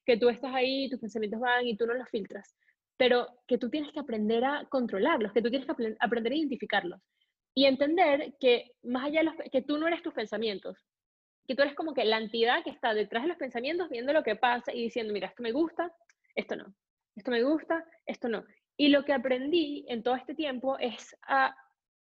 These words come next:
a cuestionarme las cosas que tengo, que tengo en la cabeza. Porque muchas veces, lo que tú decías, muchas veces estás pensando algo y lo tomas como una verdad, pero realmente no es una verdad. Y te la deberías cuestionar. Y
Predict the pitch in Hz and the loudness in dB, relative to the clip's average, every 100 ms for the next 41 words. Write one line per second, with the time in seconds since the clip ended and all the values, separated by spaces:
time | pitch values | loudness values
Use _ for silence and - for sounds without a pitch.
0 | _ _ 254 262 277 - 240 240 269 311 | _ _ -4 -2 -2 -2 -2 -2 -2 -6
1 | - 226 285 277 220 220 220 240 214 240 | -8 -8 -8 -8 -4 -4 0 2 2 0
2 | 320 208 254 254 202 - - - - 247 | 0 2 2 0 -6 -12 -20 -20 0 2
3 | 262 262 262 294 330 302 302 262 233 233 | 4 2 0 2 2 2 -4 0 0 2
4 | 233 240 269 233 214 294 285 285 254 269 | 2 0 -2 -2 -2 -2 -4 -8 -8 -4
5 | 277 277 254 233 214 214 208 262 233 226 | -2 0 2 2 0 -4 -8 -6 -2 0
6 | 240 254 233 254 _ 214 196 190 196 196 | 4 4 4 0 _ -4 -2 -4 -6 -6
7 | 220 233 220 175 196 180 _ _ _ _ | -8 -6 -4 -2 -2 -4 _ _ _ _
8 | _ _ 214 214 202 202 202 294 294 190 | _ _ 2 4 6 4 2 -2 -2 -2
9 | 247 294 196 - _ _ 254 247 | 0 0 -2 -10 _ _ 0 0